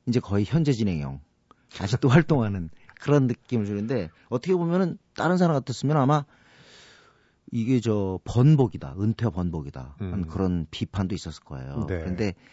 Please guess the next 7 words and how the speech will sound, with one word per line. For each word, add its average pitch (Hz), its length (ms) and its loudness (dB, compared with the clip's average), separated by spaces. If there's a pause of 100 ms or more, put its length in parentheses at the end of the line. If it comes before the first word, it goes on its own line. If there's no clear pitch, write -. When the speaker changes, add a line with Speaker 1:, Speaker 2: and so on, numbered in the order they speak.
(280)
Speaker 1:
워낙 - 260 0
거장이다 104 520 0
보니까 82 500 -8 (540)
그런 113 400 2 (320)
비판도 101 400 -2
비껴가는 87 720 -8
Speaker 2:
음. 82 300 -12